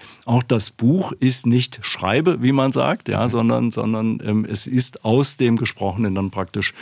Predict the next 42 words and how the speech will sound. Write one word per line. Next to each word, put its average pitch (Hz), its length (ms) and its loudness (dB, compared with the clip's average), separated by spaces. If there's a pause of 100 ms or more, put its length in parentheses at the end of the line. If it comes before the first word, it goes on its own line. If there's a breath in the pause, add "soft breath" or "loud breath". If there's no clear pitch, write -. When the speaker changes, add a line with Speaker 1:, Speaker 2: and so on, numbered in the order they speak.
(360 loud breath)
Speaker 1:
re-, 117 540 0
zurück 117 320 0
verschriftlicht, - 640 -4
wenn 90 80 -4
man 90 120 -4
so 92 140 -4
will, 104 140 0
und 107 200 -2
ein 101 180 0
bisschen 127 420 2
redigiert, 98 600 -4 (260 loud breath)
sodass 95 340 -2
man's 95 220 -2
gut 90 160 -4
lesen 98 300 -2
kann. 101 280 -2 (300 loud breath)
Aber 104 120 0
es 107 120 4
ist 123 160 0
eben 107 240 2
nicht 110 160 2
im, 101 100 0 (180)
im 98 140 2
Stil 92 300 -2
eines 92 260 -2
Lexikonartikels - 1040 -4
geschrieben. 87 480 -4 (100)
Speaker 2:
Haben 113 140 0
Sie 135 120 0
die 120 100 2
Sorge, 123 400 0
Sie 104 100 -2
haben 113 140 -2
gerade 104 200 -2
schon 113 140 -6
gesagt, 101 480 -6
ähm, 98 220 0
die 92 100 -2
Internetsuche 107 1200 -2
kann 117 160 -4
natürlich 101 520 -2
auch 110 280 -2